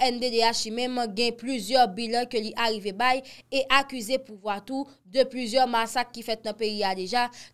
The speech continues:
tankou sa ki fèt bèlè, sa ki fèt kafou fèy, sa ki fèt nan twazyèm sikonskripsyon. Tout tonbe nòmalman sou do pouvwa ki an plas la, e li fè konnen de de mil dizuit a de mil vente en la,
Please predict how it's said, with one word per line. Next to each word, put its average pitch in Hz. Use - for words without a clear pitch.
tankou 254
sa 233
ki 233
fèt 214
bèlè, 214
sa 262
ki 269
fèt 233
kafou 240
fèy, 247
sa 269
ki 269
fèt 240
nan 214
twazyèm 220
sikonskripsyon. 233
Tout 403
tonbe 262
nòmalman 214
sou -
do 254
pouvwa 226
ki 269
an -
plas 233
la, 277
e 339
li 370
fè 330
konnen 277
de 220
de 277
mil 311
dizuit 240
a 247
de 233
mil 233
vente 220
en 175
la, 208